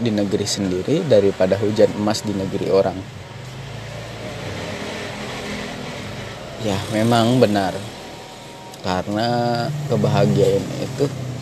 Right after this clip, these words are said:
ah, terlalu ngelantur ini, kawan, kemana-mana. Ya udah, kita lanjutkan saja. Kebahagiaan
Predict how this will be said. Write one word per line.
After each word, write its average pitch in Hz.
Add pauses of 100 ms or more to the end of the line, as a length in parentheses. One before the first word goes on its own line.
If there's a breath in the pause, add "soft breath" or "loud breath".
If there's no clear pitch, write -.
(2750)
ah, 120
terlalu 110
ngelantur 98
ini, 95
kawan, 92
kemana-mana. 92 (1120)
Ya 101
udah, 101
kita 95
lanjutkan 90
saja. - (1040 loud breath)
Kebahagiaan 117